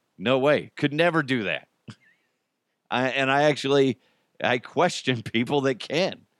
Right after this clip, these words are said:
Be like, "Yeah, sure, no problem. Already was, already was." It's a great interview. I, I gotta be honest. You asked good questions, obviously. <laughs>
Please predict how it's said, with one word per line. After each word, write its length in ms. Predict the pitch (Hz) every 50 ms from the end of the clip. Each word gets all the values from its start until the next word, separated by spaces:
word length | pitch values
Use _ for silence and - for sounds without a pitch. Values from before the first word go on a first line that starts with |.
| _ _ _ _ _ _ _ _ _ _ -
Be 60 | 101
like, 220 | 107 113 110 98
"Yeah, 240 | 107 151 208 233 170
sure, 320 | - - - 160 196 202
no 160 | 131 127 156 165
problem. 600 | - - 127 120 - 175 208 160 139 120 95 - - _ _ _ _ _ _ _ -
Already 460 | - 113 147 175 180 190 190 185 190
was, 560 | 190 190 196 214 240 262 269 185 98 82 - -
already 480 | 101 123 147 151 151 156 160 156 156
was." 560 | 151 147 151 160 180 170 - - _ _ _ _ _
It's 80 | - -
a 40 |
great 260 | 101 110 135 143 143 139
interview. 400 | 147 160 165 120 90 85 76 -
I, 360 | 76 85 85 85 87 92 98
I 40 | 101
gotta 240 | 95 120 120 120 113
be 140 | 110 110 117
honest. 260 | 123 107 82 76 -
You 80 | 95
asked 260 | 104 104 101 - - -
good 200 | 107 113 110 -
questions, 640 | - 117 117 110 - - - 76 67 - - - - _
obviously. 580 | - 90 104 101 90 87 - - - - - - _ _ _ _
<laughs> 240 | _ _ _ - -